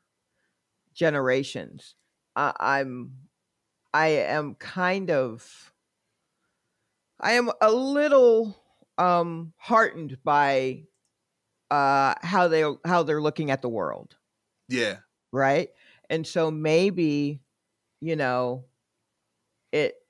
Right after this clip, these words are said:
Speaker 1: it doesn't have to be a so, maybe they won't end up doing this, you know, just making the money grab. Like, there will be the ones who will. But I,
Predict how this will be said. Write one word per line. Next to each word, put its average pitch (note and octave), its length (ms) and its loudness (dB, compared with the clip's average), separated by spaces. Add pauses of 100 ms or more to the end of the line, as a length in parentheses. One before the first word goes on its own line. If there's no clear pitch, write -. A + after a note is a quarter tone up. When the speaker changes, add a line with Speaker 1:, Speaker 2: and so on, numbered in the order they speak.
(540)
Speaker 1:
it - 220 0
doesn't E3 320 0
have D3 280 -2
to D#3+ 80 -8
be D3 140 -6
a C#3 80 -6
so, D3 200 -6
maybe E3 280 -2
they D#3 160 2
won't D3+ 400 -2
end C#3+ 200 -4
up - 180 -4
doing C3+ 280 -2
this, G2 400 -10 (600)
you D3+ 120 -4
know, A#2 240 -2
just C#3 240 -10
making B2 260 -6
the B2+ 60 -6
money A#2+ 220 -6
grab. F#2+ 320 -4
Like, C3+ 160 -6
there F#3+ 160 -2
will F3 100 0
be D3+ 140 -6
the C3 100 -6
ones A#2 240 -8
who - 120 -10
will. A#1 320 -12 (480)
But D3 360 2 (480)
I, C#3 240 0